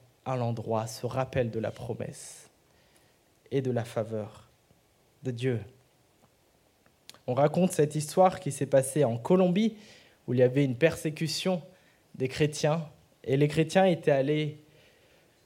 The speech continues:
à un repas de, en commun sur une montagne, et lorsqu'ils avaient fini de manger, il y avait un groupe armé qui s'avançait vers eux.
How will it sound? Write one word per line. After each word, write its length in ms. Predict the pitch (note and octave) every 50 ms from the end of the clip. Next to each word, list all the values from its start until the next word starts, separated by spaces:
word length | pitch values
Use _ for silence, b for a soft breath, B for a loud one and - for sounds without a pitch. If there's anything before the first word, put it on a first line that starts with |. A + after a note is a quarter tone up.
| b b _ -
à 160 | B2 C3 C#3
un 20 |
repas 480 | C3+ - D#3+ D#3 D#3 - F3 F3 F3 E3+
de, 480 | C#3 C3+ B2+ A#2+ A#2 A#2 A2+ G2+ - -
en 140 | - B2 B2
commun 560 | A#2+ - C3 A#2+ A#2 A#2 C3+ F#3 A#3+ C#4 B3+ - - - -
sur 300 | - - - D#3 C#3+ D#3+
une 100 | A3+ B3
montagne, 600 | A#3 F#3+ E3 D3+ - D#3 D3+ E3 F3+ F#3 F3+ F3 D#3+ - - - _ _ _ _ _ _ _ _ _ _ _ _ -
et 80 | - C#3
lorsqu'ils 720 | D#3 F#3 G3 - - - - - F3+ F3 E3 D#3 D3 C3 C#3+
avaient 200 | C#3+ C#3 C#3+ C#3+
fini 300 | D3 - - E3+ F3 F3
de 80 | D#3+
manger, 360 | C#3+ C#3 C3 B2+ A#2 C3+ D#3+ F3+
il 100 | F3 C3+
y 80 | B2+
avait 420 | A#2+ A#2 A#2+ C#3 D3 D3 D3 D3 - -
un 100 | C3+ C3+
groupe 320 | C3 C3 C#3 G3+ F#3 -
armé 340 | D#3+ B2+ B2 C3 C3+ D3+ D3+
qui 120 | D3+ -
s'avançait 520 | B2 - - C3 B2 B2+ A#2 A#2+ - - B2+
vers 240 | A2+ A2 G#2 G#2+ G2+
eux. 80 | -